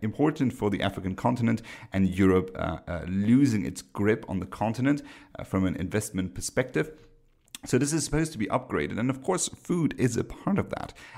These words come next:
And I found it quite interesting when I, uh, attended, uh, an, a webinar by Euractiv. Uh, this is the news, uh, E U-centric, uh,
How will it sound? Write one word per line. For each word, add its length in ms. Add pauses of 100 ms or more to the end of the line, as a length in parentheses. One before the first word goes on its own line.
And 100
I 20
found 200
it 80
quite 180
interesting 540
when 320
I, 240
uh, 200
attended, 520 (340)
uh, 260
an, 300
a 180
webinar 520
by 360
Euractiv. 840
Uh, 80
this 220
is 100
the 100
news, 460
uh, 140 (160)
E 100
U-centric, 640
uh, 140